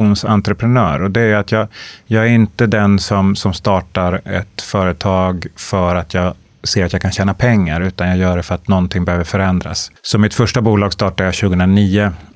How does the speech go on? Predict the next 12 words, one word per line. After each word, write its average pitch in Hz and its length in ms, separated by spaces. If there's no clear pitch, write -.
och 104 100
då 98 140
hade 101 180
jag 104 100
jobbat 101 420
inom 95 360
företagshälsovården 107 1120
med 92 360
framförallt 95 480
mycket 90 180
psykisk 95 380
ohälsa 95 560